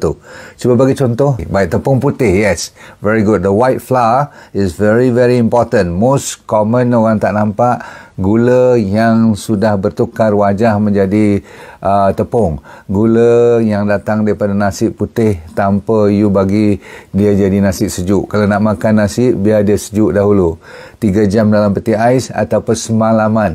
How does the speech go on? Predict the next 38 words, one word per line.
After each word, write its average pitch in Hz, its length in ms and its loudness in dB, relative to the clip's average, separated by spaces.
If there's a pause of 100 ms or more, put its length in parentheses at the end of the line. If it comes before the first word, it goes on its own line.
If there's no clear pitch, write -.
(100)
Saya 110 180 -2
dah 113 80 2
cerita 120 240 -2
dulu 120 240 2
kan, 127 160 2
nasi 95 240 0
sejuk 113 400 0
is 107 160 2
very 113 240 2
good. 104 240 0 (1040)
Sebab 117 160 0
tu 120 160 0
orang 107 400 2
kampung 104 400 0
dulu 113 240 2
nak 98 240 0
makan 101 400 -2
nasi, 110 320 -2
dia 104 320 0
tunggu 101 240 0
besok 101 320 0
pagi. 110 320 0 (340)
Ah, 92 240 -2
okey, 113 320 0
baik, 107 240 0
apa 117 160 -2
lagi? 104 320 0 (240)
Bukanlah 95 400 -2
saya 92 160 -2
suruh 92 160 -2
makan 87 240 -2
banyak 87 320 0
pula 120 320 0
kalau 98 160 -2
saya 95 240 0
kata 90 80 -2
boleh 98 320 0
tu. 98 320 0